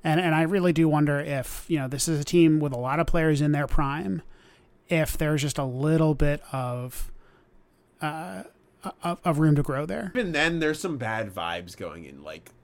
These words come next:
Speaker 2: I don't like them not bringing back Jose Abreu. That's, he's, he was so important to the lock,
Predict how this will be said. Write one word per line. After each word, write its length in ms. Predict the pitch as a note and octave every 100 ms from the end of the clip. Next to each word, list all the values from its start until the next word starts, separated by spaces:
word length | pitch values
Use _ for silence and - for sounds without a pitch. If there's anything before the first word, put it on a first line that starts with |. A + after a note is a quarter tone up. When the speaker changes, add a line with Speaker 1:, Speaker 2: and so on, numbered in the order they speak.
| _ -
Speaker 2:
I 160 | A#2
don't 200 | D#3 C#3+
like 200 | B2 A#2+
them 120 | A#2 G#2
not 180 | G2
bringing 280 | F#2+ F#2+ E2+
back 240 | E2 E2+ F2+
Jose 260 | E2+ E2
Abreu. 540 | E2+ - D#2+ F2 F2+ F2+
That's, 180 | E2
he's, 360 | - A#2+ - - _
he 100 | C3+
was 140 | B2+
so 260 | - - A2+
important 420 | A2 G2+ D#2+ F#2
to 80 | F2
the 60 | E2+
lock, 220 | E2+